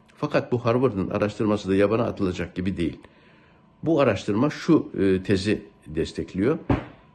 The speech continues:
Çocuk eğer aşı olmuşsa ve bu aşının yaptığı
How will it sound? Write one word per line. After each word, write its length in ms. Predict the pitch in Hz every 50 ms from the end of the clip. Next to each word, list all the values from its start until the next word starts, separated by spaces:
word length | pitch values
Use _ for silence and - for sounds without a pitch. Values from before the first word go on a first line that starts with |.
| _ _ _ _ _ _ -
Çocuk 320 | - - 139 127 131 147 - -
eğer 300 | - 110 110 110 113 -
aşı 240 | - 110 - - -
olmuşsa 680 | - 104 104 107 120 123 - - - 92 73 - - - _ _ -
ve 200 | - 95 90 87
bu 120 | 98 -
aşının 440 | - 107 107 - 117 113 117 113 107
yaptığı 600 | 98 107 104 101 - - - 107 101 92 87 87